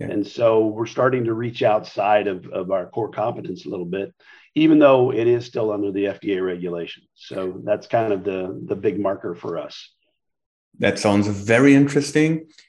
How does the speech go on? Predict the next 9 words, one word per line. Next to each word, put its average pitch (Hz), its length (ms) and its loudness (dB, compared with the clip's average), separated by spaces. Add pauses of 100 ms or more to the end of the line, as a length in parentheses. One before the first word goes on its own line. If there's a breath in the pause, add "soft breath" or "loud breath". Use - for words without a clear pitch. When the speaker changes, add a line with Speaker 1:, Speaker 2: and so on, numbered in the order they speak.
(140)
Speaker 1:
And 104 520 0 (340 loud breath)
like 110 280 4
our 151 240 6
services, 117 840 -2
which 113 320 -6
is, 107 460 0
uh, 101 580 -2 (240)
giving 131 800 4
support 117 600 0